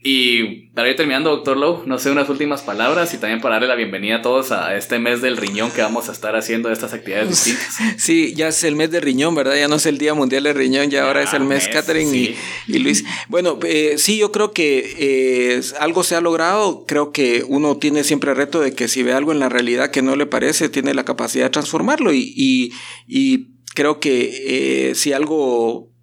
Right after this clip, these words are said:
Speaker 2: vemos nosotros aquí adentro de, de Fundanier es que si nos proponemos algo, tratamos de, como cultura de equipo,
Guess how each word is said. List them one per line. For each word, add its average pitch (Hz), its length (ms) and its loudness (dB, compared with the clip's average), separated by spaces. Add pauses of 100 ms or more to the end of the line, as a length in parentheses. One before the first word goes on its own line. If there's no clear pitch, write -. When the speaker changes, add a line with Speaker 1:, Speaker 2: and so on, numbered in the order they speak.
Speaker 2:
vemos 147 360 0
nosotros 139 380 0
aquí 151 320 -2
adentro 131 540 2
de, 120 140 0
de 123 160 -2
Fundanier 131 500 0
es 160 120 -2
que 127 240 -2 (260)
si - 140 -4
nos 131 160 -2
proponemos 131 440 -2
algo, 151 200 2
tratamos 131 420 0
de, 120 160 -2
como 127 260 0
cultura 135 440 0
de 131 60 4
equipo, 143 460 0